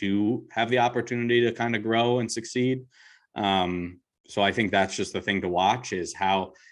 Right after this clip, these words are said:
how does Zach Wilson continue to do? Does he continue to protect the ball? Can he kinda step up and, and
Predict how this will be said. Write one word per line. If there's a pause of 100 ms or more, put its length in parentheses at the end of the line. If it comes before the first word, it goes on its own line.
(100)
how
does
Zach
Wilson
continue
to
do?
Does
he
continue
to
protect
the
ball? (300)
Can
he
kinda
step
up
and,
and